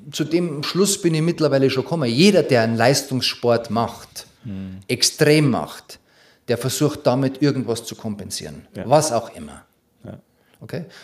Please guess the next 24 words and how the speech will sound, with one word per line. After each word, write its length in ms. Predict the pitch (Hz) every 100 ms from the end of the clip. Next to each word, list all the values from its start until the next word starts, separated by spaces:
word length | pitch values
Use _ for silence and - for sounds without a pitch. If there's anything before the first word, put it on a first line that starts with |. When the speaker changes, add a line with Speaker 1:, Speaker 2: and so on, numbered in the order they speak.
| -
Speaker 1:
Und 320 | 156 151 - - _ _ _ _ _
ist 180 | - 226
okay. 440 | 302 277 233 - - _ _ _ _
Ich, 220 | 131 135
ich, 200 | 170 -
ich 80 | 151
will 100 | 170
das 160 | 180 156
nicht 180 | 160 131
werten, 260 | 180 180
das 120 | 113
ist 140 | - -
kein 160 | 151
Urteil, 500 | 143 170 - 82 82 - - -
weil 100 | -
ich 80 | 143
hab's 180 | 151 -
selbst 320 | 170 170 -
lange 240 | 110 104 101
Jahre 280 | 92 90
gemacht. 400 | 85 87 - - - - - -
Bloß, 360 | 160 185 -
ich 100 | 151
glaub, 380 | 143 156 202 -